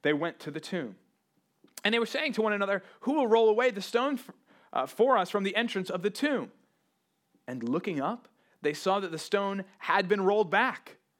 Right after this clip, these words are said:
It was very large. And entering the tomb, they saw a young man sitting on the right side, dressed in a white robe, and they were alarmed.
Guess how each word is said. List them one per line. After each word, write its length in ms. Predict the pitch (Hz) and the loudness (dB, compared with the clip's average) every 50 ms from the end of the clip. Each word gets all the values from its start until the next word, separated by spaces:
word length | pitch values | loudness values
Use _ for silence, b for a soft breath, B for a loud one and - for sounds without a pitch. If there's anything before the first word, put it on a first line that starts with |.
| _ _ - | _ _ -12
It 100 | - 135 | -8 -6
was 120 | 131 131 123 | -6 -4 0
very 200 | 156 180 156 113 | 0 0 0 2
large. 420 | 131 147 123 90 - - - - _ _ _ _ _ _ _ _ _ _ _ _ _ _ - | 0 0 -2 -2 -6 -14 -20 -20 _ _ _ _ _ _ _ _ _ _ _ _ _ _ 0
And 140 | 175 185 180 | 0 2 2
entering 320 | 208 240 233 269 254 214 | 2 0 2 2 0 0
the 80 | 190 185 | 0 0
tomb, 300 | - 240 262 240 220 185 | 2 2 2 2 2 0
they 120 | 185 185 | 0 -2
saw 320 | 175 - - 226 233 208 | 0 2 2 4 4 2
a 60 | 170 170 | 2 0
young 260 | 180 202 208 202 196 | 0 0 -2 -2 -2
man 160 | 208 208 202 | -4 -4 -4
sitting 240 | - - 220 214 208 | -4 -4 -4 -2 -2
on 100 | 196 180 | 0 0
the 80 | 165 160 | 0 0
right 260 | 175 202 247 269 196 | 2 0 0 0 -2
side, 240 | - 175 156 151 143 B B B - | -4 -4 -2 -2 -4 B B B -4
dressed 320 | - 185 - 156 151 - | 0 2 2 2 2 0
in 80 | 202 170 | -2 -2
a 60 | 156 | -2
white 320 | 151 160 185 220 247 214 | 0 2 2 2 2 0
robe, 240 | 165 151 143 143 139 B B B - | 0 -2 -2 -2 -4 B B B -6
and 140 | 147 147 160 | -4 0 2
they 140 | 185 214 233 | 4 4 4
were 460 | 214 165 156 147 135 135 131 120 - _ _ _ - | 2 2 2 2 2 2 0 -2 -6 _ _ _ -2
alarmed. 760 | 143 143 139 147 165 202 254 269 262 254 190 123 - - | 0 0 2 2 2 2 2 0 0 -2 -4 -8 -12 -16